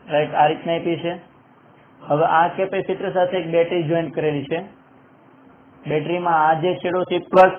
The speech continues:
છે અને આ છેડો બીજો બતાવ્યો એ કેવો છે? માઇનસ. આ રીતના. અને બેટરીના જે વોલ્ટેજ આપણને આપ્યા છે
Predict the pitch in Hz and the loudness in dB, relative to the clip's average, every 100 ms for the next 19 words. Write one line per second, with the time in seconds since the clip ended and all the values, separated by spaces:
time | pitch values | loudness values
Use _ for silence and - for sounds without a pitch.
0 | - 110 - - - - - - 160 156 | -4 -6 -6 -18 -20 -20 -20 -4 4 8
1 | 160 165 180 185 160 143 180 175 180 185 | 8 6 2 2 2 2 4 4 2 2
2 | 175 160 185 185 180 175 202 - - 151 | 0 0 2 2 2 -2 -6 -10 -2 2
3 | 151 127 117 - - - - - 147 143 | 2 0 -8 -16 -20 -20 -20 -8 -4 -2
4 | 147 175 202 - - - - - 160 160 | -2 -2 -4 -8 -20 -20 -20 -6 -2 -2
5 | 147 160 165 185 185 180 180 147 156 170 | 2 2 2 -2 -2 0 0 2 0 0
6 | 185 180 180 175 180 175 170 165 131 123 | 0 2 2 2 -4 -4 2 2 2 -8